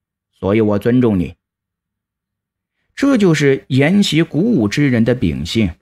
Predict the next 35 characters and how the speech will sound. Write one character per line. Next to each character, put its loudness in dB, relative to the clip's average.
若 -2
是 -4
换 -2
做 -4
其 -6
他 -4
的 0
人 -2
站 -2
在 -2
他 -2
面 2
前， -4
或 -2
许 -2
他 -4
连 0
话 -2
都 -2
懒 -4
得 -6
说 -2
呀。 -8
两 -4
人 -4
正 -4
在 -4
说 -4
着 -4
话 -4
呢， -4
这 2
个 -2
时 -4
候， -8